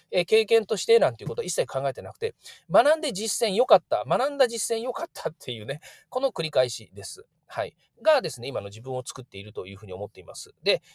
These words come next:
えー、他人がどう作られるのかよくわかりませんけど、近森光の作り方はかなん-、簡単です。えー、やりたい、実践、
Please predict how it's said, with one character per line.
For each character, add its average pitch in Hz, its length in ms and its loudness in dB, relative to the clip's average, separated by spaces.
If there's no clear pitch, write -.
え 139 400 0
ー、 - 20 -18
他 233 140 2
人 311 180 -6
が 311 100 6
ど 311 120 4
う 180 40 4
作 - 160 -6
ら 170 100 6
れ 175 80 2
る 147 100 -4
の 110 60 -8
か 104 120 -6
よ - 80 -2
く - 60 -8
わ 104 100 0
か 123 80 2
り 131 80 -2
ま 131 100 -6
せ 127 120 -10
ん 110 60 -12
け - 80 -20
ど、 123 160 0
近 - 180 2
森 277 180 2
光 117 240 -10
の 123 120 -6
作 - 160 -12
り 127 80 -8
方 107 140 0
は 95 60 -2
か 104 140 -4
な 110 100 0
ん-、 113 80 -10
簡 123 220 -2
単 117 160 0
で 107 60 -12
す。 - 200 -14
え 120 300 4
ー、 - 0 -
や 202 160 8
り 294 100 6
た 320 140 10
い、 - 140 2
実 151 380 4
践、 143 120 0